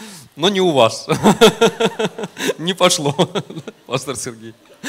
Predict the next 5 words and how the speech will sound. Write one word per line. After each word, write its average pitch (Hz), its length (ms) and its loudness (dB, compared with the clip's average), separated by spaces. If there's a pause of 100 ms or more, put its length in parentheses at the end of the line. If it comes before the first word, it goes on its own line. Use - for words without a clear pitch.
(200)
<laughs> 214 240 2 (3000)
Вот. 117 440 -8 (3750)
Свет 208 340 -4
включите, 120 460 -14
да? 143 200 -8